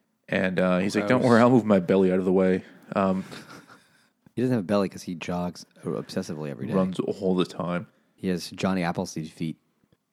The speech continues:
Speaker 1: <laughs> Oh, yeah, it's, they get hobbit feet
Speaker 2: Says
Speaker 1: made
Speaker 2: it's,
Speaker 1: of
Speaker 2: it's just
Speaker 1: leather.
Speaker 2: one big callus.
Speaker 1: So she looks at the condom,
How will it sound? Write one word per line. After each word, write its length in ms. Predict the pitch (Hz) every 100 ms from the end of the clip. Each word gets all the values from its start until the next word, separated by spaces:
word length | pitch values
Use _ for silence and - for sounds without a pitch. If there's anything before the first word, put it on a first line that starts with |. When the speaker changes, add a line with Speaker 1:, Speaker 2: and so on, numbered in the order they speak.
| -
Speaker 1:
<laughs> 80 | 151 - - - - - -
Oh, 100 | 131
yeah, 220 | 143 170
it's, 240 | 135 - -
they 300 | 107 113 113
get 180 | 107
hobbit 480 | - - - 127 120
feet 300 | - - 90 - - - - _ _
Speaker 2:
Says 180 | - 95
Speaker 1:
made 100 | 104
Speaker 2:
it's, 80 | 82
Speaker 1:
of 40 |
Speaker 2:
it's 40 | 90
just 80 | 90 90
Speaker 1:
leather. 120 | 90 87
Speaker 2:
one 180 | 98 87
big 360 | 92 87 80
callus. 640 | - 95 87 80 78 - - _ _ _ _ _
Speaker 1:
So 720 | - - 101 98 98 95 92 _ - _ _
she 240 | - -
looks 240 | 113 127 -
at 120 | 131
the 80 | 120
condom, 600 | - 104 95 90 87